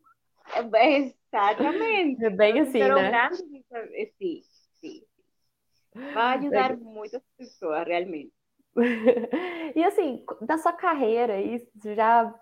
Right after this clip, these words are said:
Speaker 2: passou aí por muita coisa, é, qual que foi o maior impacto profissional pra você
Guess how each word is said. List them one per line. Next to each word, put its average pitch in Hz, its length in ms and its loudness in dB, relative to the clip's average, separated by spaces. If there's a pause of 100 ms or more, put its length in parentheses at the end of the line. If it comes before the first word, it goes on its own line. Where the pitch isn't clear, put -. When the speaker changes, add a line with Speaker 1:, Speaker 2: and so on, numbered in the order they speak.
(320)
Speaker 2:
passou 220 380 2
aí 214 180 0
por 220 180 -2
muita 220 260 -4
coisa, 240 640 -2 (540)
é, 233 400 6 (200)
qual - 180 4
que - 80 -16
foi 466 160 2
o 330 40 4
maior 285 300 2
impacto - 640 2
profissional 247 720 0
pra 247 140 -2
você 214 440 -4